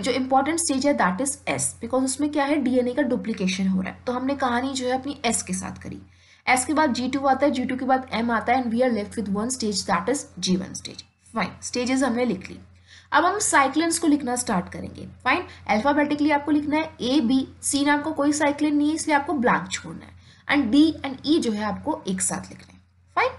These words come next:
ऑलराइट, उसके बाद हम सीडीकेएस को लिखना शुरू करेंगे। इसके लिए आपको क्या करना है, आपको एक नंबर याद करना है। पहले भी लैंडलाइन फ़ोन होते थे तो हम नंबर याद करते थे,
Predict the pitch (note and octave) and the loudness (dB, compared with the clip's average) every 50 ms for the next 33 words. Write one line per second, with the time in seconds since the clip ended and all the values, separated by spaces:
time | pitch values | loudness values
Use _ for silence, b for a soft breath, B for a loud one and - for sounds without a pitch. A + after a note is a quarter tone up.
0 | B B B B B B B - - - - - - - - - - F#4 F#4 G4+ | B B B B B B B -2 -2 0 0 -2 -6 -6 -6 -4 -2 2 2 4
1 | F#4 G4 A4 A4 - - E4 E4 F4+ F#4+ F4 F4+ F#4 F4+ - - E4+ D4+ C#4+ C#4+ | 4 4 0 0 -2 2 2 2 2 2 0 0 0 0 0 0 2 2 2 2
2 | C4 C4 C4 B3+ B3+ B3 C4 B3+ A3+ G3 G3 A3 C#4 D#4+ - D4 D4 - - F4+ | 0 -2 -2 -2 -2 -2 -2 0 0 0 0 -2 -2 -4 -2 0 -2 -2 0 0
3 | F4 F#4 F4 E4+ E4+ E4+ D#4+ F4 E4 D#4 D4+ C4+ B3 C#4 C#4+ D4+ D4+ D4+ E4+ E4 | 0 2 0 0 0 -2 -2 0 0 0 0 0 0 2 0 0 0 -2 -4 -4
4 | D4+ B3 A#3 A3 A3 A3 A#3+ B3+ C4 B3 G3+ F#3+ F#3 F#3 - - F#3 F#3 F#3 - | -2 -2 0 0 0 2 2 4 4 4 2 2 0 -2 -2 -2 -2 -2 -2 -4
5 | - - - - - - - A#3 G#3 G#3+ A3+ A#3 C4 C4 A#3+ A#3 G3+ F#3+ G3 G#3+ | -8 -14 -18 -20 -20 -10 -6 -4 -2 0 0 0 0 0 0 0 0 0 0 -2
6 | A3+ A#3+ A#3+ - A#3+ A#3+ A#3+ B3 A#3 C4 B3+ C4+ C4 C4 C4 C4 B3+ B3+ B3+ B3 | -2 -4 -6 -6 -6 -6 -4 -4 -6 -6 -6 -6 -4 -4 -4 -4 -4 -6 -6 -2
7 | B3+ C4 C4 C4+ C4+ C4+ - - C#4+ C#4+ C#4+ C#4 C#4 C#4 C#4+ C#4+ | -2 0 2 2 0 0 0 -2 -2 0 0 -2 -2 -2 -4 -4